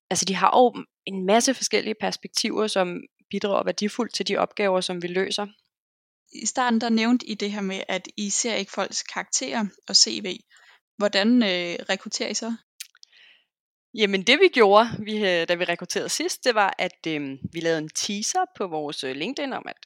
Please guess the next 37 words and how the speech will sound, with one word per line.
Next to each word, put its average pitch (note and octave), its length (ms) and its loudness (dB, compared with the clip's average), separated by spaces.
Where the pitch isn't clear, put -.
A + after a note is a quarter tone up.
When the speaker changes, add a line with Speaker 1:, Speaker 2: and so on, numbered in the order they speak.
Speaker 1:
lige G3 200 0
om F#3+ 100 0
lidt, D#3+ 220 -2
stay F3+ 340 -2
tuned, D#3+ 380 -4
vi F#3 140 -2
la-, F3+ 80 2
kom-, - 260 2
der F3 80 0
kommer F3 220 2
et F3+ 80 2
opslag. D3+ 460 -2
Og G3+ 80 -4
så A3 140 2
klokken C#3 420 2
ti D#4+ 280 0
fredag A3 280 2
morgen F#3+ 380 0
sendte F#3+ 240 -2
vi F#3 60 -2
en E3+ 80 -2
opgave E3+ 400 -2
ud - 480 -6
på F#3 60 -8
LinkedIn. A#3 360 -6
Og G#3 160 -4
det A#3+ 100 0
var, F#3+ 160 6
at - 120 0
folk F#3+ 220 0
skulle - 200 -6
give F#3+ 160 0
os - 180 -4
lyst G#3 280 -4
til F#3+ 220 -2
at - 100 -6
besøge - 340 -6